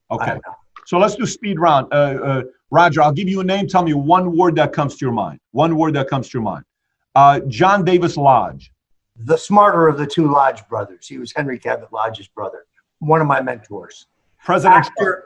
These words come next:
Speaker 1: actor, diplomat, congressman, governor. Very
Speaker 2: President
Speaker 1: successful actor.
Speaker 2: President Trump.
Speaker 1: Courageous, ballsy.
Speaker 2: Hillary Clinton.
Speaker 1: Criminal.
Speaker 2: Joe Biden.
Speaker 1: Racist.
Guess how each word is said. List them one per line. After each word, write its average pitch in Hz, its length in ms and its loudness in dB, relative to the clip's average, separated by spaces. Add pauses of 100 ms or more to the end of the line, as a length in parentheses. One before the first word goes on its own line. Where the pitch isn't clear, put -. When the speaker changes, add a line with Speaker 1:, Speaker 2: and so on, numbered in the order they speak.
Speaker 1:
actor, 190 760 2
diplomat, 175 760 0
congressman, 151 640 -2
governor. 120 380 -4 (600)
Very 170 160 -2
Speaker 2:
President 160 220 -2
Speaker 1:
successful 151 400 -4
actor. - 440 -4 (760)
Speaker 2:
President 180 400 -4
Trump. - 340 -6 (1000)
Speaker 1:
Courageous, 175 760 0 (380)
ballsy. 156 560 2 (720)
Speaker 2:
Hillary 180 280 2
Clinton. 117 480 -6 (800)
Speaker 1:
Criminal. 165 520 -2 (880)
Speaker 2:
Joe 156 180 0
Biden. 120 400 0 (1300)
Speaker 1:
Racist. 175 580 0